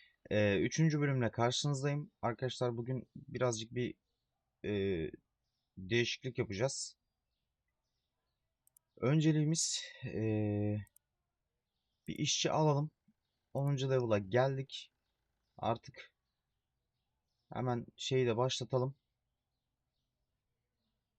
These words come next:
Sonrasında, e, şurada bir şey görüyorsunuz. İlla diyor ki bir genişletme aç.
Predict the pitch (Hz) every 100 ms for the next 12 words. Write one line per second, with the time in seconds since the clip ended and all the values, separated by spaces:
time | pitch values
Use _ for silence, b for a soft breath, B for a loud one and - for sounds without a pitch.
0 | _ _ _ - - 151 160 135 120 113
1 | 127 180 _ _ _ _ _ _ _ _
2 | _ _ _ _ _ _ _ _ _ _
3 | _ _ _ _ _ - 101 104 101 98
4 | 95 95 - - - - 147 135 120 123
5 | - - _ _ _ _ _ _ _ _
6 | - - 135 123 110 104 95 92 - 107
7 | 131 - - _ _ - 135 131 123 120
8 | 143 127 - 143 156 _ _ _ _ _
9 | _ _ _ _ 147 120 127 120 - 117
10 | 135 139 117 - - -